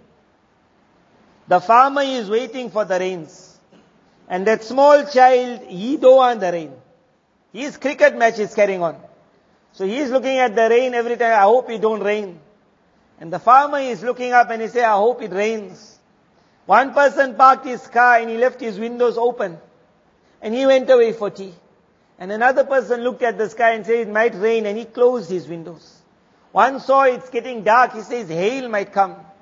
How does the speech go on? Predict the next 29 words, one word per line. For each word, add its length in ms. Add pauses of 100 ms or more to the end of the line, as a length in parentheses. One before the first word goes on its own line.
(260)
So 100
he 160
parked 320
it 120
under 280
the 100
garage. 460 (640)
And 140
one 240
person 380
just 200
parked 300
it 120
normal, 360
he 100
never 220
looked 200
up. 240 (1080)
"وَالْمُرْسَلَاتِ 1000
عُرْفًا." 680 (500)
Almighty 420
Allah 340
said, 260
"By 140
the 160
oath 400
of 220
those 280
winds, 760